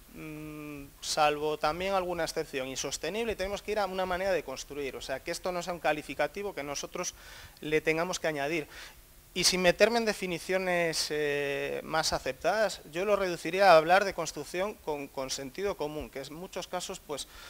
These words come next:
también por, por otro tipo de, eh, por, por coyunturas pasadas, pues se ha ido perdiendo de alguna manera. ¿Y cómo encaja la prefabricación en hormigón aquí? Pues,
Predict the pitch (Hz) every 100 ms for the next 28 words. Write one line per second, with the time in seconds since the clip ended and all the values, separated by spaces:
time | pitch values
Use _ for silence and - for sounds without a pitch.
0 | - - 151 185 190 180 165 - 165 175
1 | 175 165 175 170 160 151 147 143 143 139
2 | 69 67 - - - - 147 - 147 135
3 | 147 139 135 180 185 - 175 180 190 208
4 | - - - - 143 165 185 185 165 160
5 | 185 175 143 151 147 135 127 127 120 -
6 | - - - - 170 202 214 220 220 -
7 | 202 185 180 185 165 160 160 180 170 160
8 | 160 156 151 - 220 - 135 -